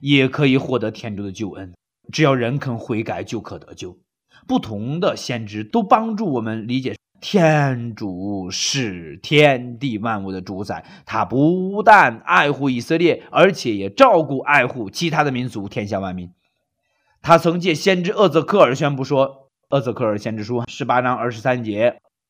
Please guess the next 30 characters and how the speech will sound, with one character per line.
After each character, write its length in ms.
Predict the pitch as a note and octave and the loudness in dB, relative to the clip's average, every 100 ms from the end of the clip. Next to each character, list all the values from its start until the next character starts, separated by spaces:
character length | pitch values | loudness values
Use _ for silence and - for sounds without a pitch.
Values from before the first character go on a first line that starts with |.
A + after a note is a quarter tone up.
| _ | _
，“我 100 | F3+ | 0
岂 220 | F#3+ F3+ | 2 0
能 160 | D#3+ G3 | 0 -2
喜 160 | G3+ D3+ | 0 0
欢 140 | D#3+ | 0
恶 180 | F3 E3+ | 2 2
人 140 | C#3+ | 2
的 80 | D3 | 0
丧 200 | D3 D3+ | 0 0
亡？ 380 | A#2 C3 D3+ _ _ _ _ _ | 0 -2 -6 _ _ _ _ _
我 340 | G#2 A2+ B2+ C3+ | -4 0 2 0
岂 340 | - A#2 A2+ | -4 -6 -4
不 160 | A2+ D3 | -4 0
更 300 | C#4 C4+ F#3+ | 2 2 2
喜 180 | C#3+ | -2
欢 340 | C#3 C#3+ D3 C#3+ _ _ - | 6 6 6 0 _ _ -6
他 420 | D#3 C3+ C3 C3 | 0 2 2 2
们 300 | A#2+ F#2 _ | -2 -10 _
离 320 | C3+ E3+ G#3 | -2 0 0
开 240 | - D3 C3+ | 0 0 2
旧 240 | - C3 | 0 0
道 140 | A#2+ | 2
而 220 | G#2+ G#2 A2 | 0 -2 -4
得 100 | A2 | -4
生 180 | B2 | -6
存？” 360 | B2+ G2+ B2+ - _ _ _ _ _ _ _ _ _ - | -6 -8 -8 -12 _ _ _ _ _ _ _ _ _ -4
耶 160 | A#2+ | 0
利 100 | C3+ | 0
米 140 | B2+ A2+ | 0 4
亚 460 | D3 D3+ B2+ _ | 4 4 0 _